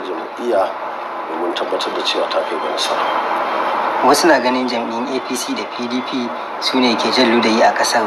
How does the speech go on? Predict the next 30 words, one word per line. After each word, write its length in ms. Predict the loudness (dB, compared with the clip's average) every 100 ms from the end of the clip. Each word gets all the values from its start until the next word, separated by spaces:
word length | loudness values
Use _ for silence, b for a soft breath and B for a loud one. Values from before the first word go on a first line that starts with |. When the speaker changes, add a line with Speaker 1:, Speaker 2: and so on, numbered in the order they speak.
| 2
Speaker 2:
kuma 380 | 4 6 6 4 -4 B B -6
daga 160 | -6 -4
ciki 240 | -2 0
ne 80 | 0
ake 160 | 0 -4
ta 60 | -6
fitowa 300 | -4 2 4
ana 80 | 4 0
shigowa 340 | -2 -2 -2
jam'iyyar 380 | -2 -4 -6 -6
N 100 | -6
N 60 | -6
P 60 | -6
P. 40 | -6 -6 -6 -8 -8 2
Me 80 | 6
bambanta 320 | 6 4 0 -2
N 120 | -4
N 80 | -4
P 100 | -4
P 100 | -4
da 240 | -2 -2
waɗannan 380 | -4 -4 -4 -4
jam'iyyu? 300 | -6 -10 -10 -12 -12 -12 -12 -14 -12 -10 -8 -6 -6 -4 -2 -2 -2 -2 0 2 B B B 2 6
Speaker 1:
Waɗannan 360 | 6 6 2
jam'iyyu 800 | -2 -2 -4 -4 0 0 0 -2 -4
kamar 240 | -6 -6 -6 -4
inda 400 | -4 0 0 0 -4 -6
jama'a 320 | -2 0 0
suka 260 | 0 -4 -4
sani, 400 | -2 0 0